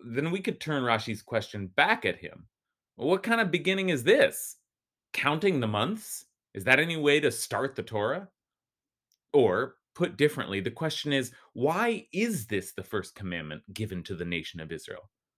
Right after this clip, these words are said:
Couldn't God have chosen something a little more epic? The Ten Commandments start with,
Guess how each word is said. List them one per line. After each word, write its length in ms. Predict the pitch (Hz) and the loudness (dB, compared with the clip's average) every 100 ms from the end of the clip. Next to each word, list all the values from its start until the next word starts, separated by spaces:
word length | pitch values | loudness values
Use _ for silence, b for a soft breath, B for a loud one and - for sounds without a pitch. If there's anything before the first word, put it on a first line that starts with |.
| _ _ _ _ - | _ _ _ _ 4
Couldn't 320 | 190 247 180 | 4 4 4
God 220 | 123 135 | 8 8
have 140 | 151 101 | 6 0
chosen 340 | 120 123 135 | 0 0 0
something 280 | 131 139 120 | 0 0 2
a 60 | |
little 180 | 104 131 | 2 2
more 580 | 113 110 110 98 85 - _ _ - | 2 0 2 0 -2 -6 _ _ -6
epic? 480 | - - 220 226 - _ _ _ _ _ _ | 0 4 2 2 -20 _ _ _ _ _ _
The 100 | - | -4
Ten 280 | 104 - 202 | 0 4 4
Commandments 500 | 220 131 98 95 95 | 4 2 2 0 -4
start 280 | - 110 95 | 0 0 2
with, 200 | 101 92 | 0 -2